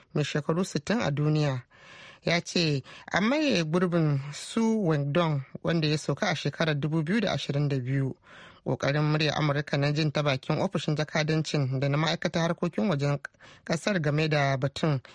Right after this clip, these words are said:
ya ci tura. Bayan isarsa, Xu ya wallafa a shafin X cewa yana shirye wajen ganin an yi aiki tukuru don, wato, na dink-, na inganta hulɗa tsakanin ƙasashen biyu, wato China da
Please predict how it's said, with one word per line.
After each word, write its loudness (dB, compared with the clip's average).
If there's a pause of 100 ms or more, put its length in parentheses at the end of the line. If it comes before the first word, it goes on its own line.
(120)
ya 0
ci -6
tura. -2 (960)
Bayan 2
isarsa, 0
Xu 2
ya 2
wallafa 2
a 0
shafin 0
X -2
cewa 0 (500)
yana 2
shirye 0
wajen 2
ganin 2
an 2
yi 2
aiki -2
tukuru 0
don, 2 (340)
wato, 0
na 2
dink-, -2
na 2
inganta 0
hulɗa 0
tsakanin -2
ƙasashen -2
biyu, -2
wato -2
China 2 (100)
da 2